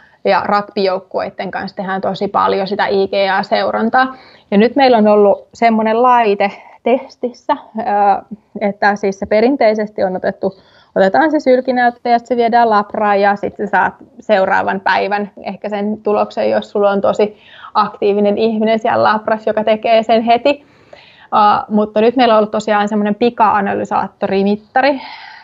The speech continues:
sellainen Soman Cube, niin tota, testissä, että me ollaan katsottu, siitä kestää semmoisen, sä annat sen sylkinäytteen semmoiseen tikkuun, sit sen jälkeen, ää,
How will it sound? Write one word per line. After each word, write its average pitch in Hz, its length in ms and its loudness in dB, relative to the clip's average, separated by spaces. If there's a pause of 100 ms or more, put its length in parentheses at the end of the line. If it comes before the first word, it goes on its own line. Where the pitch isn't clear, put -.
(120)
sellainen 196 500 -2
Soman 196 440 0
Cube, 240 480 0 (520)
niin 185 400 2
tota, 185 480 0
testissä, 220 560 -2 (340)
että 214 200 0
me 202 100 2
ollaan 185 280 2
katsottu, 214 460 -4 (200)
siitä 202 320 -4
kestää 214 440 0
semmoisen, 196 920 -6
sä 202 180 -2
annat 190 240 -4
sen 190 140 -4
sylkinäytteen 226 1160 0 (340)
semmoiseen 190 400 -2
tikkuun, 226 580 0
sit 208 180 -4
sen 196 220 2
jälkeen, 190 640 0 (540)
ää, - 420 0